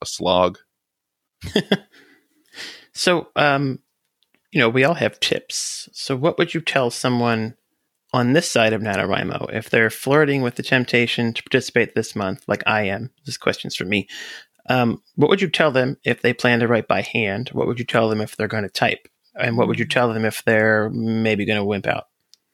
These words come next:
Speaker 3: Take a day off. <laughs> Schedule time off.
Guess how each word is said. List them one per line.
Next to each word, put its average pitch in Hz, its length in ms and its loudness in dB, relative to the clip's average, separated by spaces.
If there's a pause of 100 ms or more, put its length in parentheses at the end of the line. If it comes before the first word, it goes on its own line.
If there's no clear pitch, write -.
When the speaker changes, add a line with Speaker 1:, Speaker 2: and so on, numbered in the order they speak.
(720)
Speaker 3:
Take 175 220 -14
a 208 40 -4
day 208 240 -4
off. 175 360 -8 (240)
<laughs> - 220 -20
Schedule 202 460 0
time 220 300 2
off. 165 360 0